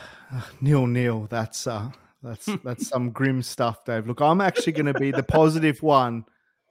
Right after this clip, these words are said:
Speaker 1: Not too positive. I'm gonna be a little bit more positive. Bruno Bru-, Bruins buries them again. One nil
Speaker 2: Mm.
Speaker 1: Bruno.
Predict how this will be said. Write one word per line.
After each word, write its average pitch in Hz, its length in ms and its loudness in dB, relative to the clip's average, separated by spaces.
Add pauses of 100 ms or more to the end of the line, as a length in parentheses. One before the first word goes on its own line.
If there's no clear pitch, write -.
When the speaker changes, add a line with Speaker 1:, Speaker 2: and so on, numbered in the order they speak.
(340)
Speaker 1:
Not 226 340 0
too 220 260 0
positive. 165 500 -4
I'm 165 180 -2
gonna 165 140 -2
be 165 100 0
a 160 40 -2
little 165 260 0
bit 165 120 0
more 143 180 -4
positive. 135 560 -4 (580)
Bruno 151 400 4
Bru-, 143 340 -6 (120)
Bruins 135 460 -2
buries 127 540 -2
them 127 160 -4
again. 117 640 -6 (140)
One 131 480 -2
nil 123 260 -2
Speaker 2:
Mm. 113 80 -10
Speaker 1:
Bruno. 120 680 -2